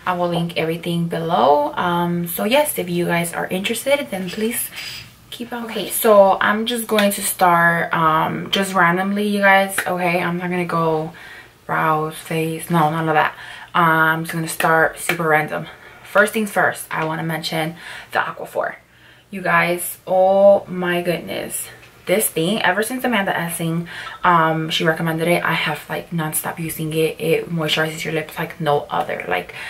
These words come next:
I love it. Definitely recommend this Aquaphor. Another palette that I have not stopped touching for the past two months, actually,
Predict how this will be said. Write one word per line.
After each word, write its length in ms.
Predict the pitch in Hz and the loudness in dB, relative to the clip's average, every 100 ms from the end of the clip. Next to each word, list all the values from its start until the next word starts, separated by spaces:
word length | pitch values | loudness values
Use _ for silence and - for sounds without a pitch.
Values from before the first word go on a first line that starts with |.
| - | -4
I 140 | - 170 | 0 2
love 180 | 160 156 | 0 0
it. 180 | 151 | -4
Definitely 360 | - 160 160 156 | -6 -8 -8 -12
recommend 340 | 160 - 160 | -10 -8 -6
this 140 | 160 160 | -6 -4
Aquaphor. 680 | - - 151 - - 175 - - - - | -4 -4 -10 -8 -8 -8 -8 -10 -8 -6
Another 160 | 220 226 | -2 2
palette 200 | 202 185 | 4 4
that 120 | 175 | 4
I 60 | 170 | 2
have 320 | 180 175 - | 2 0 -4
not 580 | 180 190 196 196 208 - | -4 0 4 6 6 2
stopped 460 | - - - 180 | -8 -12 -8 -8
touching 360 | - 180 175 175 | -6 -6 -2 -4
for 140 | 170 | -4
the 80 | 170 | -6
past 540 | 160 - 160 156 - - - - - - - _ - | -4 -2 -2 -2 -6 -10 -16 -20 -20 -20 -20 _ -14
two 160 | - 214 | 0 4
months, 240 | 185 170 | 4 2
actually, 460 | 170 175 156 156 | -2 -2 -4 -4